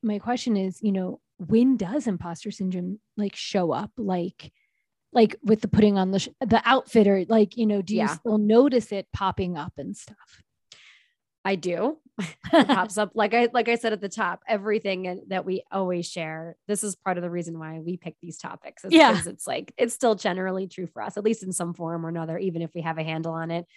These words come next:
Speaker 2: Um, so some of the ways that it shows up now is when I receive, and it showed up then even too, when I receive compliments,
Speaker 1: Mm-hmm.
Speaker 2: that is hard for me.
Speaker 1: Mm.
Speaker 2: I don't know why. And I, I,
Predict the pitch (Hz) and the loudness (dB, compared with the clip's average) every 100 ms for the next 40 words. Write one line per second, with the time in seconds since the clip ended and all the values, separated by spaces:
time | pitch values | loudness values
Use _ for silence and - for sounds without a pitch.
0 | - - - _ _ 214 196 185 180 175 | -20 -20 -20 _ _ 0 2 2 0 -4
1 | - - 233 220 - 226 254 247 214 208 | -6 0 4 4 2 -2 0 2 2 4
2 | 190 185 190 175 185 175 165 185 170 170 | 4 2 -4 -6 -6 -4 -4 -4 -2 -2
3 | 170 165 156 - _ _ _ 202 214 226 | -2 -4 -8 -16 _ _ _ 0 2 2
4 | 262 254 - 214 208 254 269 339 262 190 | 2 0 -2 -4 0 0 2 4 2 2
5 | 196 190 180 170 170 170 196 180 175 - | -2 0 -2 -4 -8 -8 -4 -2 -2 -4
6 | - 196 214 208 214 - 277 285 240 - | -14 -4 -2 0 0 0 0 0 -4 -12
7 | _ 214 202 202 185 175 170 165 - - | _ 0 2 2 -4 -4 -8 -10 -6 -6
8 | - - _ _ 208 180 180 175 190 175 | -6 -12 _ _ 0 2 2 0 -4 -4
9 | - - 202 190 180 - 170 156 156 147 | -10 0 2 4 2 -4 -14 -14 -16 -18
10 | 175 _ 208 202 196 180 170 156 151 147 | -20 _ -4 -2 0 -2 -4 -6 -8 -12
11 | 151 _ - 196 190 185 185 180 180 190 | -18 _ -2 0 2 2 2 0 0 -2
12 | 208 226 214 202 240 269 277 285 277 233 | -2 -4 -4 0 0 0 0 -2 0 2
13 | 190 185 214 277 233 226 220 - 214 214 | 2 0 -4 -6 -6 -6 -6 -4 -4 -4